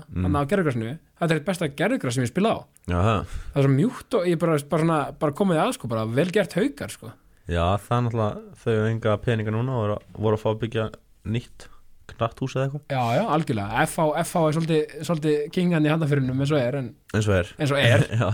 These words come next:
Speaker 2: En þú veist, við tölum til framtíðar hér, sko.
Speaker 1: Akkurat.
Speaker 2: Haukarnir, þeir, af því ég er Valsari og Haukar er systrafélag Vals.
Speaker 1: Mm.
Speaker 2: Þannig að
Speaker 1: Já. <laughs> Eftir Friðrik.
Speaker 2: Já, síra Friðrik, nákvæmlega.
Speaker 1: Já. <laughs>
Speaker 2: En þetta er geggjað, en svona,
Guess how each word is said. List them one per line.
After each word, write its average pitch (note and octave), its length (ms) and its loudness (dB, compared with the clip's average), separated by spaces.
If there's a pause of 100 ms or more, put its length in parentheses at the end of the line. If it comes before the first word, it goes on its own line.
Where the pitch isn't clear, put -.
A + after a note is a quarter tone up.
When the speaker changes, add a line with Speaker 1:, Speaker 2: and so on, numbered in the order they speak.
Speaker 2:
En B2+ 240 -2
þú - 20 0
veist, A#2+ 160 -2
við D3+ 200 4 (100)
tölum F3+ 340 0
til D#3+ 160 -2
framtíðar E3 460 0
hér, A2+ 100 -2
sko. - 240 -14
Speaker 1:
Akkurat. F#2+ 440 0 (120)
Speaker 2:
Haukarnir, C#3+ 560 2
þeir, C#3+ 300 2
af D3+ 240 2
því D#3+ 100 4
ég F3+ 140 6
er F#3+ 40 -2
Valsari F#3+ 380 2
og B2 80 2
Haukar G3 320 2
er E3+ 80 0
systrafélag F3 480 2
Vals. - 220 -4 (160)
Speaker 1:
Mm. D#2 480 -2 (220)
Speaker 2:
Þannig - 260 -2
að D#2 180 0
Speaker 1:
Já. - 480 -2
<laughs> F#2+ 60 4
Eftir F2+ 420 0 (140)
Friðrik. A2+ 500 0 (140)
Speaker 2:
Já, A#2+ 120 2 (120)
síra E3+ 260 2
Friðrik, G3+ 240 0
nákvæmlega. C3+ 480 4
Speaker 1:
Já. A2+ 400 -4
<laughs> - 320 -6
Speaker 2:
En B2 140 4
þetta C3+ 160 -4
er - 80 -6
geggjað, A#2+ 340 -2
en C#3+ 140 2 (180)
svona, E3+ 240 2